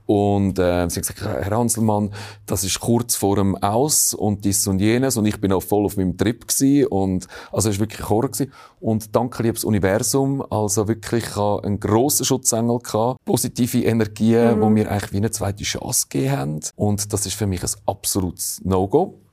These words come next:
Speaker 1: Ich kenne viele, die es kon-, machen und konsumieren. Das ist ihr
Speaker 2: Mhm.
Speaker 1: Leben, da würde ich auch nie etwas dazu sagen.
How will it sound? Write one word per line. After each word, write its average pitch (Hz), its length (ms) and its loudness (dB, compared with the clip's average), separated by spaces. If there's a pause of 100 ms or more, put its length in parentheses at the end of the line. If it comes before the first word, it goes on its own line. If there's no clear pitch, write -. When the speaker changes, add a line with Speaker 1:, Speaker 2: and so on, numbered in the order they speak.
Speaker 1:
Ich - 120 -20
kenne - 220 -6
viele, 73 180 -4
die 67 40 -6
es 73 100 -4
kon-, 73 260 -6
machen 110 360 -2
und 110 80 0
konsumieren. 107 640 -2
Das - 140 -6
ist - 60 -2
ihr - 100 4
Speaker 2:
Mhm. 110 220 0
Speaker 1:
Leben, 123 220 0
da 95 140 -2
würde 98 220 0
ich 92 80 -6
auch 95 60 0
nie 104 300 2 (520)
etwas - 320 -2
dazu 98 320 2
sagen. 143 460 2